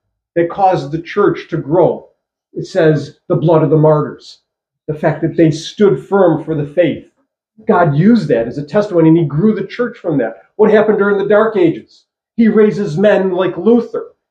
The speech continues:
and Calvin and all of the other reformers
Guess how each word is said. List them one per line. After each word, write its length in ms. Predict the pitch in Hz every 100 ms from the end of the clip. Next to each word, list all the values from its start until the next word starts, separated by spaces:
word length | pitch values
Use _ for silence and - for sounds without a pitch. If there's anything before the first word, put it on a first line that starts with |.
| -
and 200 | 190 190
Calvin 640 | - 214 226 226 156 - - _ _ _ _ _ _ _ _ _ _ _ _ _ -
and 120 | 208
all 360 | 180 226 247 196
of 80 |
the 100 | 196
other 200 | 202 190
reformers 800 | 180 170 208 220 233 - - _